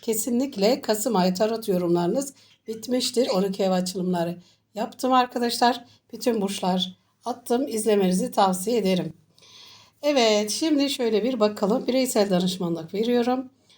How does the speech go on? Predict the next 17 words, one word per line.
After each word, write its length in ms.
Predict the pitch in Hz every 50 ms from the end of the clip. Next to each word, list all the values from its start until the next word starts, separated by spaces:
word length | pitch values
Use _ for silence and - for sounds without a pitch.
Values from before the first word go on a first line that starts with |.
| _ _ _ _ -
Ee, 300 | 185 180 180 180 180 180
telefon 400 | 180 277 277 294 254 - 240 233
numaramı 680 | 220 202 196 185 175 170 170 175 180 196 233 240 254 - - _ _ _ _ _ _
açıklamalar 600 | - - - - 247 233 226 233 233 247 269 269 269
kısmında 480 | - - - - 185 175 175 175 175
ve 80 | 185 240
yorumlar 560 | 240 220 202 202 214 240 226 208 185 180 180
kısmında 560 | - - - - 175 175 180 208 247 262 254 - _ _ _ _ _ _
bulabilirsiniz. 1000 | 214 214 196 208 233 226 196 196 202 202 202 202 - 175 170 160 160 156 - - - _ _ _ _ _ _ - - _ _ _ -
Bir 100 | 240 240
dileğiniz 520 | 294 285 277 294 302 311 311 370 349 349
kabul 240 | - 269 240 262 330
olacak 400 | 339 294 220 190 196 185 185 185
arkadaşlar. 800 | 202 196 196 202 - 233 254 233 220 - - 190 170 165 160 - -
Kendinizi 580 | - 220 202 202 196 190 175 175 175 170 269 -
güçlü 340 | - 185 185 - - - 240
hissedeceksiniz. 920 | 240 - - 226 214 208 175 175 180 160 160 - - - 170 156 -